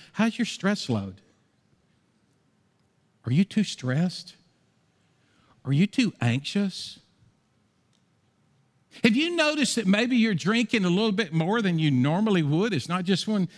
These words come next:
you're celebrating, but it's like, you know, it's five o'clock somewhere. And how about your finances? How you doing financially? Are you, how about your marriage?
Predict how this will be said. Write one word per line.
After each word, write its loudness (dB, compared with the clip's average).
you're 0
celebrating, 0
but -2
it's -8
like, 0
you 0
know, 0
it's -6
five -2
o'clock -2
somewhere. 0
And 2
how -2
about 0
your -2
finances? -2
How 0
you 4
doing 2
financially? 0
Are -8
you, -2
how -4
about 0
your 4
marriage? 2